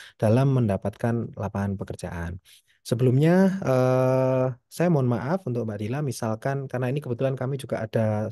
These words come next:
ujian skripsi begitu ya. Jadi misalkan nanti, eh, ketika acara sudah selesai,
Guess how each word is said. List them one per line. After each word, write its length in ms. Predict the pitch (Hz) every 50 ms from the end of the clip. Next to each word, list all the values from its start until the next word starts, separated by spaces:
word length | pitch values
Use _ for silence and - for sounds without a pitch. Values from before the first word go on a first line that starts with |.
| - -
ujian 320 | 123 - 131 117 110 110
skripsi 560 | 113 110 - 131 120 123 - 127 135 196 185 196
begitu 160 | - 120 113 117
ya. 20 | 135 -
Jadi 140 | 120 113 135 131 131
misalkan 400 | 123 123 - 117 110 113 117 120
nanti, 240 | 117 117 120 123 113 - - - - - - _ _
eh, 160 | 110 113 117 -
ketika 420 | 120 - 123 117 - 117 110 98
acara 240 | 113 120 120 110 113
sudah 480 | 117 120 - 110 104 104 104 101 101 101 - - _
selesai, 400 | _ - 117 107 - - 131 135